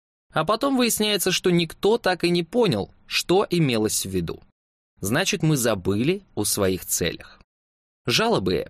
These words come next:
прекрасный пример. Почему вы жалуетесь? Чего вы ждете? Если вы хотите получить обратно свои деньги,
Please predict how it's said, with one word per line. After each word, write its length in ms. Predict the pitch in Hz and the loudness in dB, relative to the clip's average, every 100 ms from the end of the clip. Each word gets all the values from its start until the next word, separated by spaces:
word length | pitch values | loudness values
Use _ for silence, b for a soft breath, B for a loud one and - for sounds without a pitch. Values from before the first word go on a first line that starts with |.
| - | -4
прекрасный 600 | 220 - 247 220 - 127 | -4 -2 -2 -2 -2 -2
пример. 400 | 104 95 - - _ _ _ _ _ _ _ _ - | -2 -2 -4 -10 _ _ _ _ _ _ _ _ -2
Почему 360 | 214 302 277 | 0 2 2
вы 120 | 131 | 2
жалуетесь? 720 | 123 131 92 - - - - - _ _ _ _ | 2 0 -2 -6 -10 -12 -12 -14 _ _ _ _
Чего 460 | - - 113 127 185 | -4 -2 2 2 2
вы 120 | 101 | 0
ждете? 540 | 90 98 156 - - - _ _ _ _ _ | -2 0 0 0 -8 -16 _ _ _ _ _
Если 320 | 127 196 214 214 | -2 0 0 0
вы 100 | 208 | 0
хотите 380 | 208 220 202 | 0 -2 -2
получить 480 | 185 190 185 196 180 - | 0 2 2 0 -2 -2
обратно 600 | 170 160 160 104 101 98 | 0 2 2 0 -2 -2
свои 320 | 110 104 101 | 0 0 0
деньги, 580 | 107 180 120 76 - | 0 0 0 -4 -8